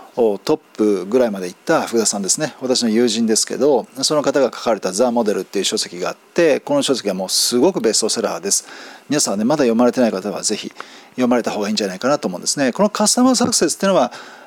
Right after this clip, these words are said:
あの、日本人が書かれた本ではないんですけども、日本ではそこまでは売れていません。あの、ザ・モデルは本当に売れている本なので、まあ、こちらをね、ぜひ読んでいただきたいんですけど、このザ・モデルの中でもカスタマーサクセス、カスタマーサクセスマネージャーのことが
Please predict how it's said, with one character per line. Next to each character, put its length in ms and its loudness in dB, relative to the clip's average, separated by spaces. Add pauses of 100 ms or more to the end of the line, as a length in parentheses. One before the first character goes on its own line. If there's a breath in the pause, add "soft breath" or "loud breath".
あ 120 2
の、 360 4
日 120 0
本 200 2
人 140 0
が 80 0
書 120 -8
か 100 2
れ 40 0
た 100 -8
本 180 -4
で 80 0
は 80 -4
な 240 0
い 120 -10
ん 120 -18
で 100 -4
す 100 0
け 120 -2
ど 80 2
も、 160 2
日 80 -4
本 160 4
で 80 2
は 100 4
そ 320 -2
こ 60 -4
ま 100 2
で 80 -2
は 80 -4
売 80 -2
れ 80 -4
て 120 -10
い 40 -10
ま 140 -12
せ 120 -6
ん。 100 -10 (440 loud breath)
あ 80 -4
の、 160 4
ザ・ 160 2
モ 140 -4
デ 80 2
ル 60 -6
は 40 -8
本 160 -4
当 100 -2
に 60 -2
売 120 -4
れ 80 -6
て 120 -10
い 40 -6
る 40 -14
本 220 -8
な 100 -10
の 120 -12
で、 300 2
ま 120 0
あ、 20 -20
こ 140 0
ち 100 -2
ら 100 2
を 60 0
ね、 120 -6
ぜ 140 -2
ひ 200 -6 (340 loud breath)
読 160 2
ん 40 -2
で 100 4
い 40 0
た 100 0
だ 80 4
き 40 -8
た 140 2
い 40 2
ん 40 0
で 100 -2
す 80 0
け 80 -2
ど、 140 2
こ 100 2
の 80 2
ザ・ 220 0
モ 160 0
デ 80 2
ル 80 -2
の 100 0
中 240 0
で 120 0
も 340 2 (320 loud breath)
カ 120 0
ス 80 0
タ 140 0
マ 120 2
ー 20 0
サ 180 0
ク 60 -2
セ 160 -2
ス、 200 -4
カ 160 -2
ス 100 0
タ 100 2
マ 80 0
ー 40 2
サ 120 0
ク 80 0
セ 80 -4
ス 100 -2
マ 120 2
ネ 100 4
ー 40 4
ジ 120 0
ャ 20 0
ー 20 0
の 80 -10
こ 80 -8
と 80 2
が 80 2